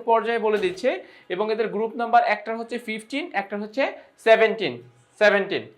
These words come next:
আচ্ছা, এবারে আসো প্রশ্ন। আহ, first of all জীবাশ্ম কাকে বলে? জীবাশ্ম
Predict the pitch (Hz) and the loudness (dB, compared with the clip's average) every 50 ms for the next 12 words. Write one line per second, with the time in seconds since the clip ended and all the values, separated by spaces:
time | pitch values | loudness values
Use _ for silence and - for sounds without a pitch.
0 | - - - - 143 107 - _ _ _ _ _ _ _ _ _ _ _ _ _ | -4 -4 -2 -4 -6 -8 -10 _ _ _ _ _ _ _ _ _ _ _ _ _
1 | _ _ _ - _ _ _ _ _ _ _ _ _ - 226 262 294 285 254 240 | _ _ _ -20 _ _ _ _ _ _ _ _ _ 6 8 8 8 8 8 4
2 | 233 - - 214 208 202 - - 165 170 233 - - - _ _ _ _ - 151 | 2 0 2 2 2 0 0 -4 -4 -4 -4 -4 -10 -18 _ _ _ _ 0 2
3 | 156 156 156 160 165 165 226 226 226 - 262 262 277 254 175 156 185 214 214 240 | 4 6 6 4 4 4 2 2 2 2 0 2 2 0 0 0 2 6 6 8
4 | 247 240 247 - 240 233 185 160 156 - 135 113 101 92 98 - - _ _ - | 6 6 6 4 4 6 6 4 2 0 0 0 -2 -2 -4 -10 -14 _ _ -20
5 | 127 117 156 185 226 226 214 | -14 -8 -4 0 0 0 0